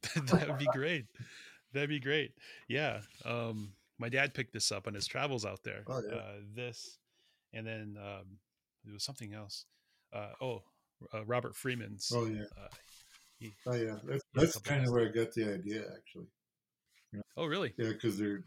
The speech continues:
Speaker 2: those are cheap, and then they, you know. But, yeah, I saw that thing on Amazon for, uh, eighty-five dollars.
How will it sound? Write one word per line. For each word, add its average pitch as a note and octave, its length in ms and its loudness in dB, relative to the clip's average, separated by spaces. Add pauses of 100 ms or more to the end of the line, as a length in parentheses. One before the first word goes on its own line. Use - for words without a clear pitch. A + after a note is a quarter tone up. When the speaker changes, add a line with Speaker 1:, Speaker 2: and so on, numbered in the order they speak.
Speaker 2:
those A2 180 0
are F#2+ 80 -10
cheap, A2+ 360 -2
and G#2 140 -8
then G#2 200 -12
they, - 600 -16
you - 40 -6
know. E3+ 140 -10 (1080)
But, B2 100 6
yeah, B2+ 140 8
I D3 60 6
saw D#3+ 200 6
that D#3 180 4
thing D3+ 200 2
on A#2 160 0
Amazon A#2 800 -2 (160)
for, G2+ 380 -2
uh, F#2 60 -6 (180)
eighty-five B2 500 -4
dollars. A2 420 -6